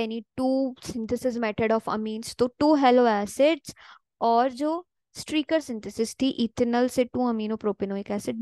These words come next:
बेस्ट रिएक्शन है, but आपको पूछा थैलेमाइड वाली रिएक्शन भी जाती है specifically। इसके बाद हम पढ़ेंगे reactions of amino acids।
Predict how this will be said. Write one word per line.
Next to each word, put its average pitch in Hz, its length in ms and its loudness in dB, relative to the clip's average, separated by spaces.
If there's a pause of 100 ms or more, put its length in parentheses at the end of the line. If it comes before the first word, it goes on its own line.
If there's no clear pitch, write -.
बेस्ट 254 320 2
रिएक्शन 208 540 -2
है, 208 120 -8 (640)
but 202 200 4
आपको 220 280 0
पूछा 254 360 -2 (120)
थैलेमाइड 208 460 2
वाली 202 220 2
रिएक्शन 202 480 -6
भी 220 180 -2
जाती 196 460 -4
है 202 220 -4 (380)
specifically। 202 720 -2 (640)
इसके - 200 0
बाद 277 160 4
हम 285 80 0
पढ़ेंगे 247 420 0 (120)
reactions 226 520 -2
of 269 200 -4
amino 190 300 -6
acids। - 560 -4